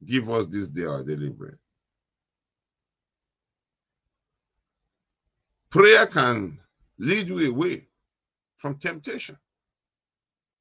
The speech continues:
Lead us not into temptation. Deliver us from evil.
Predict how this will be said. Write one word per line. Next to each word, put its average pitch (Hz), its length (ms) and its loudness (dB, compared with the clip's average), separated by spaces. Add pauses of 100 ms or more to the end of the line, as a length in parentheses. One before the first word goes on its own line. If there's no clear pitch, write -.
(2750)
Lead 180 260 -2
us 185 160 0
not 160 240 -4
into 147 220 -4
temptation. 139 600 -4
Deliver 147 480 -2
us 135 100 -4
from 117 240 -8
evil. 113 280 -8